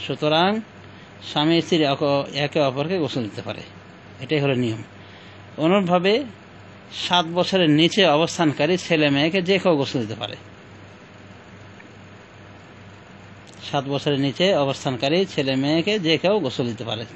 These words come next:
নারী পুরুষ। এছাড়া সাধারণ নিয়ম হলো যে নারীকে নারী গোসল দিবে, পুরুষকে পুরুষ গোসল দিবে, এটাই হলো শরীয়ত সম্মত নীতি। শুধু ব্যতিক্রম স্বামী স্ত্রীর ক্ষেত্রে, এবং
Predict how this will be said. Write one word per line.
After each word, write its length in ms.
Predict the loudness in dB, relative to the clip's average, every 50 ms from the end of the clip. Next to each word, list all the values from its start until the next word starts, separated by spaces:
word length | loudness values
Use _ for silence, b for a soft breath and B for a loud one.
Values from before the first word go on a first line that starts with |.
| -10
নারী 200 | -6 -4 -4 -4 -4
পুরুষ। 200 | -4 -6 -6 -6 -8 -10 -12 -16 -18 B B B B B B B B B B B B -20 -20 -20 -20 -20 -20 -20 -8 -2
এছাড়া 640 | 2 4 4 4 2 2 4 4 4 4 4 2 -2
সাধারণ 460 | -4 -2 0 2 4 6 6 6 6
নিয়ম 340 | 6 6 6 6 6 6 6
হলো 280 | 4 4 4 4 4 4
যে 120 | 4 4
নারীকে 560 | 4 6 6 4 4 4 4 2 2 2 4
নারী 300 | 4 4 4 4 4 4
গোসল 320 | 4 2 2 2 0 2 2
দিবে, 200 | 4 4 4 2
পুরুষকে 600 | 2 0 0 0 2 0 0 0 0 0 0 0 0
পুরুষ 280 | 0 -2 -2 -2 -2 -4
গোসল 280 | -6 -6 -6 -6 -6
দিবে, 200 | -6 -8 -8 -10 -8 -8
এটাই 300 | -4 -2 0 2 2 2
হলো 300 | 0 0 0 0 0 -2 -4 -10 B B B B B B B B B B B B B -20 -20 -20 -20 -20 -20 -20 -20 -18 -16 -6 -2
শরীয়ত 280 | 0 2 4 2 2 0
সম্মত 500 | 0 0 0 2 2 2 2 0 0 0
নীতি। 400 | 0 0 0 -2 -4 -6 -8 -8 -6
শুধু 320 | -4 -4 -2 0 2 2
ব্যতিক্রম 520 | 2 2 0 0 0 0 2 2 2 2 0
স্বামী 360 | -2 -2 -2 0 2 2 0
স্ত্রীর 280 | 0 0 0 0 0
ক্ষেত্রে, 420 | 0 0 -2 -2 0 0 0 0 0
এবং 400 | -2 -2 0 0 0 0 -2